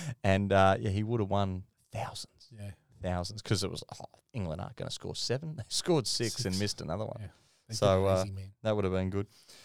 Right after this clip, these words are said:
Speaker 1: Um, anyway, Australia thirteen plus, England, uh, to win that game. And then, uh, he tried to pick the score, France v Australia.
Speaker 2: Yeah.
Speaker 1: You and I both said that we think France probably win by more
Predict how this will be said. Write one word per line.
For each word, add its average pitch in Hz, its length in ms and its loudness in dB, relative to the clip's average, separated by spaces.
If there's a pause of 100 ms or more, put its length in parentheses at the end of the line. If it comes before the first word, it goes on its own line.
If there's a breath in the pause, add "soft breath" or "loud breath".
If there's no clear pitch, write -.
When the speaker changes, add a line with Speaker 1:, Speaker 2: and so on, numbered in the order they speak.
(300 soft breath)
Speaker 1:
Um, 139 460 12 (800)
anyway, 135 380 12
Australia 175 320 10
thirteen 127 260 10
plus, 107 300 4
England, 139 400 2 (160)
uh, 107 200 2
to 107 120 -6
win 107 120 4
that 98 120 2
game. 101 300 4
And 113 140 8
then, 107 260 8
uh, 104 320 6
he 110 120 2
tried 139 260 8
to 123 60 2
pick - 220 2
the 110 80 -6
score, 98 600 -2 (140)
France 98 300 2
v 98 400 -2
Australia. 98 720 2 (240 loud breath)
Speaker 2:
Yeah. - 80 -10
Speaker 1:
You 143 140 8
and 147 80 6
I 131 100 10
both 117 260 8
said 113 280 0
that 107 100 -4
we 110 120 -2
think 113 240 -2
France 104 340 -2
probably 107 440 -4
win 101 280 -4
by 95 180 2
more 110 500 -4